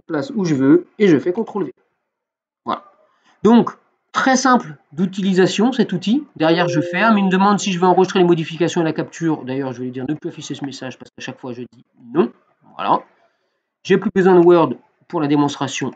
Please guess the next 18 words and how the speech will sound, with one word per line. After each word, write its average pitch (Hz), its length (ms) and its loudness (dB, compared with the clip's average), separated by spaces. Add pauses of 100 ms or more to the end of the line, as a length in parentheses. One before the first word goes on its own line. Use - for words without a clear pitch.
(140)
Je 120 220 -2
le 180 140 6
ferme. 180 440 0 (500)
Je 147 140 2
reviens. 151 520 4 (320)
Voilà. 127 320 0
Et 160 100 2
donc, 226 180 6
si 240 240 6
vous 254 240 6
posez 185 300 4
une 233 180 6
soustraction, 214 720 0 (1000)
voilà, 127 360 -2 (1800)
ça 214 160 0
se - 80 -6
pose 196 240 2
directement. 175 680 2